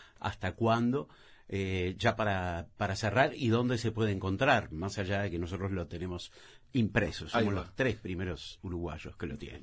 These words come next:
Speaker 2: Mira, eh, pueden acceder en la versión digital a montevideo punto gov punto uy barrita inclinada diversidad.
Speaker 1: Ujú.
Speaker 2: Pueden acceder a una copia impresa si quieren venir por la secretaría, que está en el edificio anexo,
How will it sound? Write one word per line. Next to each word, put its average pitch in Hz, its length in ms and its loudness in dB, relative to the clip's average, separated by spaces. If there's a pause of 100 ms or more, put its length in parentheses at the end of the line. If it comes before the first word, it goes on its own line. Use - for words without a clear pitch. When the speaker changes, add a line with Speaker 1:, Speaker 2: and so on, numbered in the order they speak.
Speaker 2:
Mira, 117 460 4
eh, 104 720 2 (120)
pueden 147 260 6
acceder 101 420 -2
en 95 100 -6
la 95 80 -2
versión 101 300 -4
digital 135 640 -2
a 104 320 0
montevideo 101 500 -4
punto 98 260 -6
gov 104 140 -4
punto 101 280 -4
uy 107 160 2
barrita 95 600 -4 (540)
inclinada 95 760 -4
diversidad. 98 800 0
Speaker 1:
Ujú. 135 200 0 (500)
Speaker 2:
Pueden 120 240 -2
acceder 117 300 -2
a 117 40 0
una 110 140 2
copia 113 200 0
impresa 120 400 -2
si - 180 -8
quieren 104 240 -2
venir 98 240 -4
por 101 140 -4
la 90 120 -4
secretaría, 107 760 -4
que 92 60 -8
está 95 340 -6
en 92 140 -6
el 85 400 -10
edificio 95 480 -10
anexo, 101 500 -10